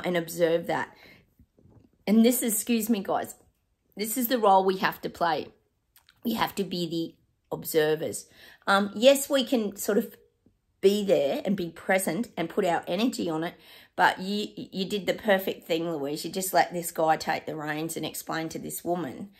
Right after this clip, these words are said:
It's brilliant. So other people are seeing it, guys. That proves it. That means this crime investigation board, people are starting to wake up. And I think by the end of that conversation, you actually stated that the woman was actually coming around to, how did he know all this? And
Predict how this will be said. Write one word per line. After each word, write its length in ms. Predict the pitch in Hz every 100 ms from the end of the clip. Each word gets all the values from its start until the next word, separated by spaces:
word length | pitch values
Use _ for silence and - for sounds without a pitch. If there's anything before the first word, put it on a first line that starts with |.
| - -
It's 180 | 208 202
brilliant. 480 | - 262 277 165 - _ _ _
So 220 | - 247 -
other 240 | 269 285
people 360 | 277 277 247 240
are 60 | 220
seeing 360 | - 226 233
it, 120 | 220
guys. 320 | - 208 170 160
That 200 | 233 -
proves 440 | - 247 262 240
it. 140 | -
That 180 | - 175
means 240 | 240 233 220
this 160 | 202
crime 380 | - - 214 233
investigation 800 | 233 214 202 196 190 185 202 220
board, 240 | 190 180
people 240 | 208 214 214
are 60 |
starting 440 | 214 190 190 190 196
to 120 | 185
wake 300 | 180 175 175
up. 280 | 208 - - - - -
And 140 | 226
I 40 | 240
think 220 | 254 254
by 140 | 240
the 120 | 180 170
end 120 | 175
of 60 |
that 180 | 190 -
conversation, 840 | - 180 160 165 165 202 190 170 -
you 140 | - 175
actually 320 | - - 160
stated 420 | - 165 170 156
that 140 | 147
the 80 | -
woman 320 | 170 170 170
was 120 | 165 156
actually 300 | - - 143
coming 340 | 170 165 156
around 300 | 147 151 170
to, 140 | 170 165 - -
how 160 | 180
did 120 | 185 180
he 120 | 165
know 220 | 165 165
all 260 | 196 170 135
this? 240 | 101 -
And 180 | 131